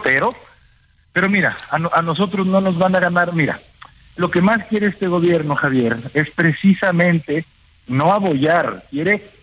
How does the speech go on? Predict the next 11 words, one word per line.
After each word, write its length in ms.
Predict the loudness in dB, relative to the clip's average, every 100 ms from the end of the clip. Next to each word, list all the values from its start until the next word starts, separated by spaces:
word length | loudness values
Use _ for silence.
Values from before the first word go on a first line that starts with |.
| -20
destruir 1300 | -2 0 2 0 -8 -2 2 4 6 8 6 4 0
la 140 | -2
coalición, 580 | 0 -2 -2 -6 -6 -8 -12 -20 -4
quiere 220 | 0 2
destruirla, 880 | 0 -2 -4 -2 2 4 4 2 -4
quiere 260 | -2 -2 0
que 100 | 0
no 140 | 0
quede 220 | 2 2
ni 160 | 2 -2
polvo. 500 | 2 4 4 2